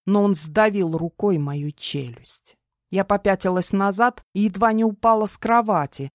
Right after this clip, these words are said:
но он подхватил меня и бросил на середину постели.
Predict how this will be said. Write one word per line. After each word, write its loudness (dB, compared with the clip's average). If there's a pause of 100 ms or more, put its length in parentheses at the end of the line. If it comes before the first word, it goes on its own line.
но 2
он 0
подхватил 0
меня -2
и 2
бросил 0
на -2
середину -4
постели. -8